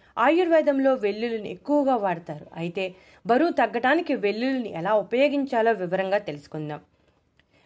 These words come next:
ముందుగా వెల్లుల్లి రేకలను వలుచుకుని ఉంచుకోవాలి. పాన్ పెట్టి వెలిగించి ఒక ఆరు వెల్లుల్లి రెబ్బలను పై తొక్క తీసేసి వేగించాలి. ఇవి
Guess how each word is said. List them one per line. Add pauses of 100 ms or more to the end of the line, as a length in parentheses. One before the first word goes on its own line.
(120)
ముందుగా (1080)
వెల్లుల్లి
రేకలను (520)
వలుచుకుని (240)
ఉంచుకోవాలి. (1200)
పాన్
పెట్టి (480)
వెలిగించి (140)
ఒక
ఆరు
వెల్లుల్లి
రెబ్బలను (240)
పై
తొక్క
తీసేసి (360)
వేగించాలి. (1500)
ఇవి